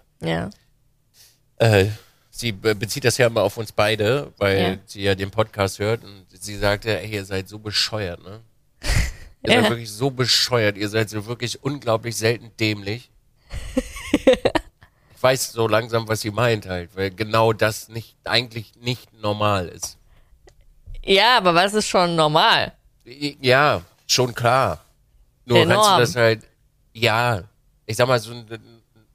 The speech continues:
Speaker 2: Mensch, der arbeiten geht in einem anderen Arbeitsfeld, der sieht die,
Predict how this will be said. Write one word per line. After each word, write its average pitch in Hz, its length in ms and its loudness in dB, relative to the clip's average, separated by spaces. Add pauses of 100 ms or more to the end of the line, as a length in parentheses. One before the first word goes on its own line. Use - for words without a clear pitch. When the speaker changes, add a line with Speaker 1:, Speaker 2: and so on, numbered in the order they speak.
(760)
Speaker 2:
Mensch, 113 580 -2
der - 180 0
arbeiten 110 420 0
geht 110 360 -4
in 98 100 -14
einem 98 160 -4
anderen 104 400 -2
Arbeitsfeld, 104 800 2 (380)
der 101 120 2
sieht 104 180 -8
die, 110 140 -12